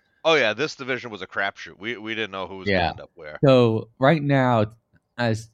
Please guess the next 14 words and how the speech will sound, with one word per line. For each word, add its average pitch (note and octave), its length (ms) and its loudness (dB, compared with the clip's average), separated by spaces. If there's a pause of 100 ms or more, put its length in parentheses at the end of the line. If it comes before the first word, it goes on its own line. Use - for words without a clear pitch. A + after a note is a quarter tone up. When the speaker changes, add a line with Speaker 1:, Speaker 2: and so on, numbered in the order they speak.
Speaker 2:
at A#2+ 120 -4
the A2 60 -12
time A#2+ 220 2
of - 20 2
this A2 140 -2
recording, G#2 580 0
you G#2+ 140 2
have G#2+ 560 2 (380)
the A2+ 80 2
Blues, D#3+ 460 4
Predators, C#3+ 720 0
Wild, A#2+ 540 2 (720)
uh, F#2 460 -2
Avalanche, A#2 920 0